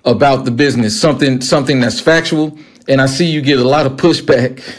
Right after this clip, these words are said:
<laughs> on, you know, like, like, you don't know what you're talking about. And you brought up something about, uh, it was something about sample clearance.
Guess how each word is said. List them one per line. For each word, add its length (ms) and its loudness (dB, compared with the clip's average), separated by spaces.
<laughs> 260 -16
on, 320 2
you 260 -4
know, 180 2
like, 340 0
like, 380 0
you 260 2
don't 220 0
know 120 0
what 220 -2
you're 160 0
talking 340 0
about. 380 0
And 720 0
you 240 -2
brought 340 2
up 140 0
something 840 -2
about, 640 0
uh, 680 0
it 100 0
was 160 -2
something 340 0
about 420 0
sample 420 -2
clearance. 600 -2